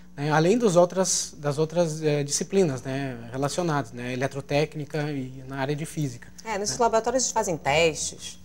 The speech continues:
Speaker 1: Isso, nós temos uma, uma grande, é,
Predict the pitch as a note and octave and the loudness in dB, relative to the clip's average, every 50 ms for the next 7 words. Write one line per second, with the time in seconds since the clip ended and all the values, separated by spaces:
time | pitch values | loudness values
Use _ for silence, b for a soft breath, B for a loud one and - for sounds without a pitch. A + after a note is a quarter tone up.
0 | - - C#3+ C#3 C#3+ C#3+ C#3 - - C#3 C#3 C#3+ C#3+ - - F#3 F3+ F#3+ F3+ D#3+ | -12 -4 -2 2 2 2 2 0 -2 -2 -2 -2 -2 0 0 2 2 2 4 4
1 | G3 F#3+ F#3 F3+ F3 E3+ E3 D#3+ D#3 E3 D#3+ - D3+ D3+ D#3+ - E3 - - F#3 | 4 4 4 4 6 4 4 4 4 2 0 0 2 2 4 6 6 6 6 4
2 | - - F3+ F#3+ F#3 F3 E3 D#3+ D3 C#3+ C#3 C3+ B2+ B2+ B2+ | 4 4 4 6 6 8 8 6 6 4 2 -2 -4 -6 -6